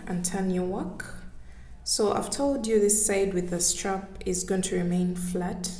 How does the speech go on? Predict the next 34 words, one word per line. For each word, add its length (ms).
like 220
straight, 500
no 140
decreases. 800
That 140
means 280
after 260
chaining 500
one, 220
you 80
go 160
into 300
the 120
very 320
first 840
mini 220
bean 240
stitch 500
and 200
place 260
a 80
mini 240
bean 240
stitch 600
there. 280
Chain 440
one, 380
go 260
into 380
the 100
next 480
mini 240
bean 240
stitch 520